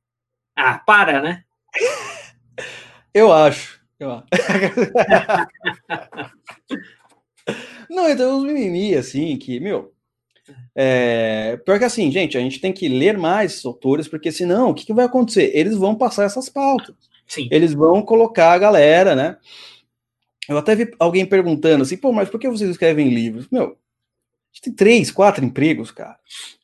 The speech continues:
Speaker 1: É, é, eu queria falar
Speaker 2: Não é
Speaker 1: rapidinho sobre isso.
Speaker 2: Pode
Speaker 1: Assim,
Speaker 2: falar.
Speaker 1: porque no Twitter alguém me abordou sobre isso outro dia, eu acho que é uma coisa importante. É até,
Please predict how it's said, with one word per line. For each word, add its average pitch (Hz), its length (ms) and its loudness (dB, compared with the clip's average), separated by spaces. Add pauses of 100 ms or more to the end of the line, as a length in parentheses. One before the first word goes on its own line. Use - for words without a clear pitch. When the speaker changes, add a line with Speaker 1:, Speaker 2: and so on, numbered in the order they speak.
(280)
Speaker 1:
É, 170 340 -2
é, 139 140 -12
eu 233 80 0
queria 311 240 -2
falar 202 200 2
Speaker 2:
Não 208 60 4
é 180 120 4
Speaker 1:
rapidinho 214 380 -6
sobre 196 300 -6
isso. 147 380 -6 (200)
Speaker 2:
Pode 151 160 0
Speaker 1:
Assim, - 80 -14
Speaker 2:
falar. 131 320 -6 (260)
Speaker 1:
porque 180 220 0
no 226 140 0
Twitter 220 540 -2
alguém 196 280 -2
me 208 80 -6
abordou 156 460 -4
sobre 143 340 -6
isso 143 200 -4
outro 135 180 -12
dia, 170 220 -4
eu 175 80 -2
acho 190 180 -2
que - 60 -4
é 190 40 0
uma 190 140 -6
coisa 180 200 -6
importante. 190 400 -6
É 208 40 0
até, 247 200 -2